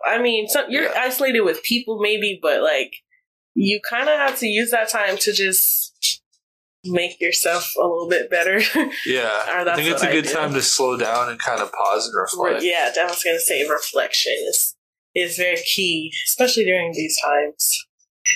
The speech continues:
Speaker 1: Yes.
Speaker 2: Cool.
Speaker 1: <laughs>
Speaker 2: All right. Well, thanks for sharing that with us.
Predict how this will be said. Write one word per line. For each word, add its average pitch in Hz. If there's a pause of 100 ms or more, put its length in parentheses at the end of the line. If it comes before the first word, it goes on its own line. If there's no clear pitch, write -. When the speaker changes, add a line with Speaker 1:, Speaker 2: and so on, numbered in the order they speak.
(220)
Speaker 1:
Yes. 165 (100)
Speaker 2:
Cool. 147 (100)
Speaker 1:
<laughs> -
Speaker 2:
All 202 (580)
right. 117
Well, 117
thanks 131
for 120
sharing 123
that 104
with 104
us. 113